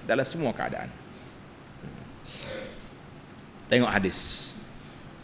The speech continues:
Hadis lapan, eh, lapan, lapan lima dua. Kami riwayatkan dalam Sahih Bukhari daripada Ibnu Abbas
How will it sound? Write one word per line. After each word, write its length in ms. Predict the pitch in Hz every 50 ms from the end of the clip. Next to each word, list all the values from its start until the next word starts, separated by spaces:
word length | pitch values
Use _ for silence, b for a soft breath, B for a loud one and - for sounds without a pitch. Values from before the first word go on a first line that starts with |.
| - - - - -
Hadis 320 | - 107 120 139 160 147
lapan, 320 | 139 127 117 - 127 127 117
eh, 400 | 127 120 117 113 113 107 104 101 - - - - - - - 120
lapan, 320 | 120 123 123 - - - - 123
lapan 240 | 123 120 - 123
lima 200 | 117 120 120 117 117
dua. 160 | 117 120 135 147 143
Kami 320 | - 156 156 160 165 160
riwayatkan 400 | 160 170 196 220 233 233 220 196
dalam 160 | 175 165 165 143
Sahih 320 | - 175 190 175 160 147
Bukhari 400 | 143 123 - 127 120 117 123 139
daripada 400 | 143 143 143 143 143 143 139 131
Ibnu 320 | 131 - 160 170 156 147
Abbas 560 | 143 110 127 117 104 117 110 110 113 - -